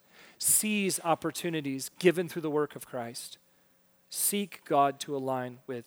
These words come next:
his purpose. So let me close by giving us another opportunity just to process with the Lord right here today. So this is the question I want to put in front of you.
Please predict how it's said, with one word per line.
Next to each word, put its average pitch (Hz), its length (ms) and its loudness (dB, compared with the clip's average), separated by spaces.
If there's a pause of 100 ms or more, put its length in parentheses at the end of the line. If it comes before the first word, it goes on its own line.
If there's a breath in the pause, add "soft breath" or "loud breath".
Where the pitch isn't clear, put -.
(140)
his 120 400 -8
purpose. - 680 -18 (1500 loud breath)
So - 200 -2
let 180 160 4
me 220 100 0
close 165 640 4
by 147 160 -2
giving 165 280 2
us 151 160 -2
another 156 300 2
opportunity 147 680 0
just 143 360 -4
to 139 300 -6
process 156 600 4
with - 100 -14
the 156 80 -2
Lord 139 340 2
right 151 500 4
here 135 480 -8
today. 127 380 -8 (1800 loud breath)
So - 160 0
this 156 200 4
is 175 140 0
the 160 80 -4
question 165 560 4
I 156 60 2
want 156 160 2
to 151 40 -4
put 156 180 -4
in 147 100 -8
front 147 260 -2
of 135 80 -6
you. 131 280 -8